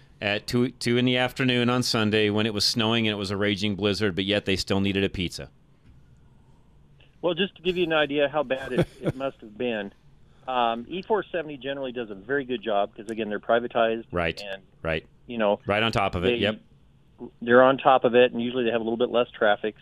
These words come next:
Speaker 2: so their plows are able to get their jobs done. Going down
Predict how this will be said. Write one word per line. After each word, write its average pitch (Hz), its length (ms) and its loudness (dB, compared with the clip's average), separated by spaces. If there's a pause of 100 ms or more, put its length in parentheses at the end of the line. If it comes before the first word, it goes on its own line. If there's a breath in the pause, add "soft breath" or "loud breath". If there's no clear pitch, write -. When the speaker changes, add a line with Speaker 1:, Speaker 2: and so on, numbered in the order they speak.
Speaker 2:
so 113 80 -8
their 104 140 0
plows 107 340 0
are 107 100 0
able 104 160 -2
to 104 60 -6
get 104 140 -10
their 101 100 -8
jobs 101 340 2 (160)
done. 98 180 -4 (360 soft breath)
Going 147 260 4
down 135 340 6